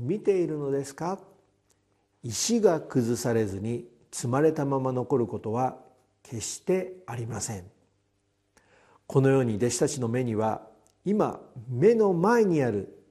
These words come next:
神殿しか見えていませんでした。しかしイエス・キリストには何が見えていましたか。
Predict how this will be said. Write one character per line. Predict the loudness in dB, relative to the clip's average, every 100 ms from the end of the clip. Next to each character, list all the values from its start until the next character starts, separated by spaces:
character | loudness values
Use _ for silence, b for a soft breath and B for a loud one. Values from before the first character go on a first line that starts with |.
| -14 -6 0
神 | 0 2
殿 | 4 4
し | 2 -2
か | 0 0 B B B B B -4
見 | 2
え | 4 4
て | 0
い | -4
ま | -4
せ | -4
ん | -2
で | -4
し | -8
た。 | -14 -18 -20 _ _ _ _ _ _ _ b b b _
し | -4
か | -2
し | 0 4
イ |
エ | 4
ス・ | 4
キ | 0
リ | -2
ス | -2
ト | -4
に | -4
は | -4 -6 -8 _ _ _ _ _ -10
何 | -2 2 2
が |
見 | 2 0
え | -2
て | -4
い |
ま | -6 -10
し | -14
た | -18
か。 | -20